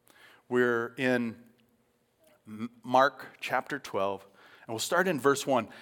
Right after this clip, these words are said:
And I'm just gonna walk through it, uh, one verse at a time. And it's very likely that I get lost in my notes, uh,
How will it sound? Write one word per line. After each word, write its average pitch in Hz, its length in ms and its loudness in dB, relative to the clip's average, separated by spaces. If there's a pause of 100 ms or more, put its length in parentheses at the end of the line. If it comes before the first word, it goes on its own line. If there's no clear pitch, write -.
(140)
And 143 80 -2
I'm 202 140 4
just 247 180 -6
gonna 247 180 4
walk 139 380 4
through 143 340 4
it, 123 120 2 (400)
uh, 123 240 4
one 156 340 2
verse 165 380 2
at 139 100 6
a 117 60 6
time. 107 500 0 (840)
And 160 160 6 (460)
it's 151 140 -2
very 202 380 4
likely 180 680 2 (140)
that 127 120 2
I 143 140 4
get 165 240 0
lost 139 420 0
in 151 100 -6
my 135 160 -4
notes, 120 600 -6 (260)
uh, 120 220 4